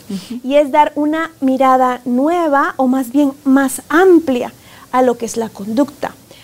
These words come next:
Speaker 2: Porque a veces, eh, bueno, yo cuando comparto con padres, les, los invito a ver la conducta como los Thundercats, más allá de lo evidente, ¿verdad? Ver más allá de lo evidente, porque a veces nos quedamos en la conducta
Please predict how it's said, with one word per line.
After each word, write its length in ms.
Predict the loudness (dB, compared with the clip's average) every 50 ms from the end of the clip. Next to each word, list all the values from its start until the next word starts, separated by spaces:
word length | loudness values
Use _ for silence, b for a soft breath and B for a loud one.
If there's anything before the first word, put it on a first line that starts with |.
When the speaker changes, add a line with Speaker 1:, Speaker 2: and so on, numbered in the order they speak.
| B B
Speaker 2:
Porque 240 | -4 -4 0 0 0
a 60 | 2
veces, 580 | 2 0 0 -2 -2 -6 -6 -6 -8 -10 -12 -6 -4
eh, 420 | -4 -2 -2 -4 -4 -6 -8 -10 -2
bueno, 200 | -2 -2 -2 -2
yo 160 | -4 -4 -4
cuando 420 | -2 -2 -2 -2 0 2 2 2 2 0
comparto 420 | -2 -6 -4 -6 -6 -4 -6 -6
con 160 | -6 -6 -8 -4
padres, 360 | -2 0 0 2 0 0 0
les, 300 | -2 -2 -4 -6 -8 -8
los 180 | -8 -8 -8 -8
invito 380 | -12 -10 -10 -12 -6 _ 0
a 80 | 0 2
ver 300 | 2 0 0 -2 -4 -8 B B B B B B B
la 180 | -2 -2 -2
conducta 560 | -2 -4 -10 -10 -8 -10 -10 -8 -4 -4 -4 -4
como 240 | -4 -4 -4 -2
los 240 | -4 -4 -6 -10 -6
Thundercats, 800 | -2 0 2 2 2 2 0 -2 -4 -10 -10 -10 -12 -14 -12 -10 -8
más 280 | -6 -4 -4 -4 -2
allá 240 | 0 2 4 4 4
de 100 | 4 4
lo 100 | 4 4
evidente, 600 | 2 2 0 -6 -4 -2 -2 -2 -2 -4 -10 -20 -20 -20 B B B B B B B B
¿verdad? 440 | -8 -6 -2 0 0 0 0 -2 -6 -8 -12
Ver 160 | -8 -4 -2
más 320 | -2 0 0 -2 -2 0
allá 260 | 0 2 2 4 4 4
de 120 | 4 4 4
lo 140 | 4 2 -2
evidente, 480 | -2 -2 0 0 0 0 0 -2 -2
porque 240 | -4 -4 -6 -4 -2
a 20 |
veces 220 | -2 -2 -2 -2 0
nos 160 | 0 -2 0
quedamos 440 | 0 -2 0 0 0 -2 -2 0 0
en 100 | 0 0
la 80 | 0 -2
conducta 720 | -4 -4 -4 -4 -2 -2 -2 -2 -2 -2 -2 -2 -2 -2